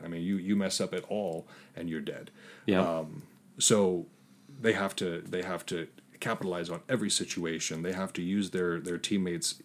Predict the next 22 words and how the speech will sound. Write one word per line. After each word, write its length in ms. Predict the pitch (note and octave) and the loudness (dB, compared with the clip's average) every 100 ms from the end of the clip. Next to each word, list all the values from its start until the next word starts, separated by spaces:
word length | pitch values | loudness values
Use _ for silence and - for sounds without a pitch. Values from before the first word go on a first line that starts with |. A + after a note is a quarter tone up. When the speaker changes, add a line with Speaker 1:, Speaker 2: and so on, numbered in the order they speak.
| - | 0
Speaker 1:
even 280 | B2 A2+ G2+ | 6 8 8
more 260 | G#2 G2+ | 8 6
so 420 | F#2+ - E2+ D#2+ D2+ - - - | 4 0 0 0 -4 -12 -20 -4
than, 460 | F#2 E2+ D#2+ D#2 - - | -2 0 -2 -6 -10 -16
than 260 | - F#2 F2+ | -6 -4 -2
any 220 | G2 F#2+ | 0 2
of 160 | E2+ | 2
their 160 | F2 E2+ | 0 0
other 140 | E2 | -2
companions. 500 | D#2 E2+ - G2 F2+ G#2+ | -4 -6 -2 0 4 4
Speaker 2:
Any. 380 | F2+ E2+ D#2+ - - - - _ _ _ - | 4 4 2 -2 -20 -20 -20 _ _ _ 6
It's, 340 | G2+ - - | 6 6 2
yeah, 300 | G#2+ F#2 D#2+ - - | 6 6 6 0 2
it's 200 | G2 - | 2 6
the 180 | A2 F2+ | 6 10
apex 540 | G2 - F#2 E2+ - | 8 10 6 6 0
of 460 | - E2+ E2+ D#2+ - | 2 4 4 2 2
what 220 | E2+ - | 0 2
we've 280 | E2 D#2 - | 2 2 0
been 160 | D2 | -2
talking 400 | - - - - | 0 -2 -2 -4
about. 320 | - - - | -2 -2 -4